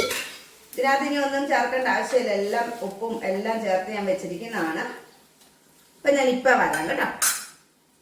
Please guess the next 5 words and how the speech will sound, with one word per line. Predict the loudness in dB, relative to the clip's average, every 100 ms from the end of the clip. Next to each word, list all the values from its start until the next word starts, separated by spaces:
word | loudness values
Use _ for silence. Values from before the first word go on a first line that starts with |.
| _ _ -20 _ _ _ -20 _ _ _ _ _ _ -20 _ _ -20 -20 -20 -18
അപ്പൊ | 0
നമ്മുടെ | 4 4 4 4
രസമൊക്കെ | 4 2 2 2 2
ദാ | 2 2
നന്നായിട്ട് | 0 -2 0 0 0 -2 -6 -14